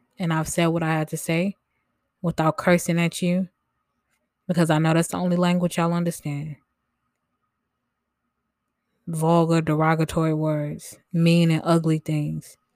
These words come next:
I've said things in the nicest way possible. I wasn't nasty about it.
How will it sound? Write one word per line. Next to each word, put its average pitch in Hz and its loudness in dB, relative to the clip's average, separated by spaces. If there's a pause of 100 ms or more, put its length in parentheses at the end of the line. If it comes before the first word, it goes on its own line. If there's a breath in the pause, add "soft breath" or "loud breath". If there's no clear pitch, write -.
(420)
I've 156 2
said 160 2
things 165 0
in 151 2
the 151 2
nicest 156 -2
way 165 0
possible. 160 -4
I 165 -6
wasn't 151 0
nasty 156 -2
about 156 -2
it. 180 -8